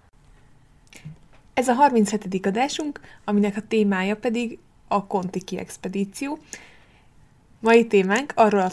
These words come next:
Thor Heyerdahl nevű férfiról szól, aki előállt azzal az elmélettel, hogy a polinéziai törzsek mind Dél-Amerikából származnak, hiába nyolcezer kilométer távolságra vannak egymástól földrajzilag.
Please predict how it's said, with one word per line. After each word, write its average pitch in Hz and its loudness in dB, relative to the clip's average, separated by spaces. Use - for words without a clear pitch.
Thor 190 -2
Heyerdahl 180 -2
nevű 180 -4
férfiról 185 -6
szól, 269 -4
aki 214 -2
előállt 196 6
azzal 190 0
az 180 -2
elmélettel, 233 -2
hogy 226 -2
a 214 -4
polinéziai 185 2
törzsek 190 -4
mind 208 6
Dél-Amerikából 180 -2
származnak, 208 -6
hiába 190 6
nyolcezer 190 -2
kilométer 185 -6
távolságra 180 -6
vannak 185 -8
egymástól 185 -8
földrajzilag. 190 -4